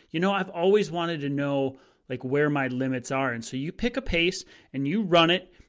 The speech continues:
and you experiment and you play and you get comfortable running at different paces. Or I'll,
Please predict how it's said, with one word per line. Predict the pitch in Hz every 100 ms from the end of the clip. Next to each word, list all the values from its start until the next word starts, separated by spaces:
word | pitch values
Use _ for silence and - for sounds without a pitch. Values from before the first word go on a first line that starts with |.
| _
and | 143
you | 147
experiment | 131 - - 170 160 139 123 120
and | 131
you | 127
play | - - 170 139
and | 131
you | 127
get | 139 -
comfortable | - - 160 170 147 143
running | 143 147 139
at | 120
different | 139 131
paces. | - 139 120 117
Or | 147
I'll, | 190 220 214